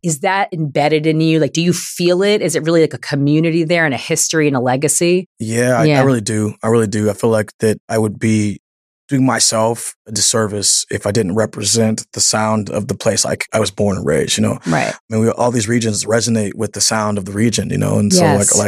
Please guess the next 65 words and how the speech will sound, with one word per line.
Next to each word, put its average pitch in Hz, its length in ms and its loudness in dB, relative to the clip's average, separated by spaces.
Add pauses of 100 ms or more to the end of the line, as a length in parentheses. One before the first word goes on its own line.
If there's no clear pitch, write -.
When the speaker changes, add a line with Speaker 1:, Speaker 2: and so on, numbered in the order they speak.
Speaker 2:
like, - 100 -12 (400)
it - 60 -6
would 107 80 2
make 107 140 0
no 107 80 -4
sense 107 260 -2
for 104 140 -8
me 104 80 2
to 101 80 -2
be 104 120 -4
some - 200 -2
Seattle 101 340 -2
kid 107 240 0
and 101 80 -2
then 101 80 -2
try 104 160 -2
to 101 80 -4
sound 104 200 0
like 95 100 -2
I 95 80 -2
was - 80 -2
from - 180 -2
New 101 60 -2
York 107 340 0
or, 247 680 4
Speaker 1:
<laughs> - 0 -
Right. 175 440 0 (240)
It's 220 120 0
that 247 100 4
authenticity. 185 720 0
Speaker 2:
It's 117 100 0
gotta 151 120 -2
be 160 60 2
Speaker 1:
That's 160 200 2
Speaker 2:
real, 196 120 6
Speaker 1:
right. 151 160 6
You - 100 2
Speaker 2:
man. - 20 6
Speaker 1:
gotta - 160 6
Speaker 2:
And 131 80 0
Speaker 1:
keep 180 180 0
it 170 120 0
real. 143 300 2
Speaker 2:
you 120 40 2
gotta 156 120 0
keep 160 120 -2
it 135 60 0
real. 127 240 2
And, 113 160 -2 (580)
and 131 60 0
that's 131 100 0
the - 60 0
sound 151 180 0
of 143 60 0
my 143 60 2
neighborhood. 143 400 2
You 107 60 -6
know, 107 60 -4
I 110 60 -4
grew 123 160 2
up - 80 -2
in 113 80 -2
Jimmy's, 113 300 0
Jimmy's 117 280 0
neighborhood. 117 440 -2